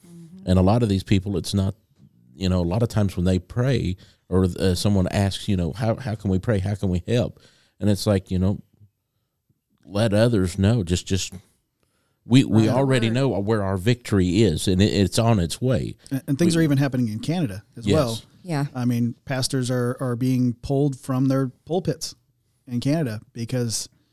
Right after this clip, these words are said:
Speaker 3: they're, it's seen as, uh, a, a hate crime because the, the, they're, they're calling it hate speech. And, uh, and, and you ask, you try to ask them the question, "Well, h-,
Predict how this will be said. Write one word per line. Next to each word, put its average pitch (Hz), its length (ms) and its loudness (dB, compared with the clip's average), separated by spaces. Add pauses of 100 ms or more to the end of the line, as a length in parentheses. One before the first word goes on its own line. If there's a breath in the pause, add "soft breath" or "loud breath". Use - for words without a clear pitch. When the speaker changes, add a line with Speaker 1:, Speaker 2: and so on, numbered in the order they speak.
(560)
Speaker 3:
they're, 120 160 -8
it's 117 180 -6
seen 139 200 2
as, 120 260 -4
uh, 123 380 -4
a, 117 220 -10
a 113 40 -6
hate 160 200 -4
crime 123 380 -6
because 123 320 -8
the, 120 400 -8
the, 113 300 -10 (220)
they're, 123 500 -4 (240)
they're 113 100 -12
calling 123 300 -4
it 107 120 -8 (100)
hate 127 240 -8
speech. - 500 -6 (640)
And, 120 280 -4
uh, 110 200 -8 (100)
and, 131 320 -6 (140)
and 139 140 0
you 143 100 2
ask, 143 200 -2
you 151 60 -12
try 170 140 0
to 147 60 2
ask 156 180 0
them 147 100 -2
the 127 80 -4
question, 143 540 0
"Well, 147 240 -16
h-, 147 60 -14